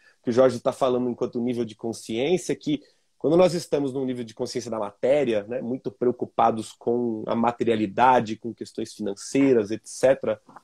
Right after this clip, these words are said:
a gente vai acabar ficando num nível de estresse e ansiedade, porque esse é o nível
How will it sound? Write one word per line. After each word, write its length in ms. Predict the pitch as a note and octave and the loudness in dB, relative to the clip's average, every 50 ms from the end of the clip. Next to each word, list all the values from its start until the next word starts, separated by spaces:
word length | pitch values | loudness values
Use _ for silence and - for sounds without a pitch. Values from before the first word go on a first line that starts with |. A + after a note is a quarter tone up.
| _ _ - | _ _ -14
a 80 | - | -14
gente 200 | G#2+ A2+ A#2 - | -12 -12 -8 0
vai 100 | C3 C#3 | 2 2
acabar 300 | C#3+ C#3+ - D#3+ D3+ - | 4 4 4 4 4 4
ficando 360 | - - F#3+ - - D3+ D3 D3+ | 2 0 -6 0 0 2 2 2
num 160 | D#3 E3 E3+ | 2 2 2
nível 240 | D3 C3+ C3+ C#3 C3+ | 2 2 2 0 -2
de 100 | C3 D#3+ | -4 -6
estresse 420 | D#3 - - C3 A#2+ B2+ A#2+ C3+ | -10 -6 -2 0 0 0 2 0
e 40 | C#3+ | -2
ansiedade, 600 | C#3+ - - E3+ E3+ D#3 C3 B2 B2 A#2+ B2 - _ | -4 -2 -4 -4 -2 0 2 2 2 2 0 -10 _
porque 240 | - _ _ - D#3+ | -20 _ _ -6 -4
esse 500 | D#3 D#3+ E3 D3+ C3 - - - D3 C3+ | -2 -2 0 -2 -2 -4 -4 -4 -2 0
é 60 | B2+ | 0
o 100 | C#3 D3 | 0 -2
nível 360 | C3 A#2+ A#2 A#2 C3 C3+ C3+ | -4 -6 -4 -2 -2 -2 -2